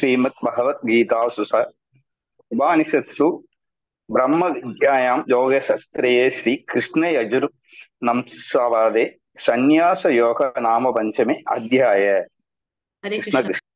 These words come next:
Speaker 2: Thank you பிரபுஜி. ஹரே கிருஷ்ணா. So, uh, பகவான் last ஸ்லோகத்துல என்ன சொல்றாங்க அப்படின்னாக்கா, "நானே எல்லா யாகங்களையும் தவங்களையும்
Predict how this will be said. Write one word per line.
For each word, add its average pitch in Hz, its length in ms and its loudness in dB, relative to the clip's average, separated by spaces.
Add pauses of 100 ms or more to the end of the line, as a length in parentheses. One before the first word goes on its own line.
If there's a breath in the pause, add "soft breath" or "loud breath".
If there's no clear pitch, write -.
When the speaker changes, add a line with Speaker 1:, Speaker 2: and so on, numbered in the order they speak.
(600)
Speaker 2:
Thank 185 100 -10
you 196 220 -14
பிரபுஜி. 160 260 -18 (160)
ஹரே 165 80 -16
கிருஷ்ணா. - 360 -20 (640)
So, 214 560 -4
uh, 185 580 -6 (100)
பகவான் 208 360 -6
last 185 480 -6
ஸ்லோகத்துல 190 240 -6
என்ன 170 300 -10
சொல்றாங்க 175 420 -10
அப்படின்னாக்கா, 180 600 -10 (380)
"நானே 233 540 -6
எல்லா 208 360 -4
யாகங்களையும் 190 880 -8 (240)
தவங்களையும் 202 720 -10